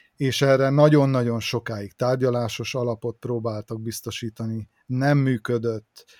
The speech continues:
évekig történt az, hogy, hogy, hogy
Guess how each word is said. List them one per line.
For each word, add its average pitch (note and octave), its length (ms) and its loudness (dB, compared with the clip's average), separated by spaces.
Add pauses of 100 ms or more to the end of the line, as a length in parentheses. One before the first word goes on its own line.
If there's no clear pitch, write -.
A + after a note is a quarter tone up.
(380)
évekig B2+ 720 0
történt A#2 680 -4
az, A#2 240 -6
hogy, A2 400 -8
hogy, A2 460 -8
hogy A2+ 320 -8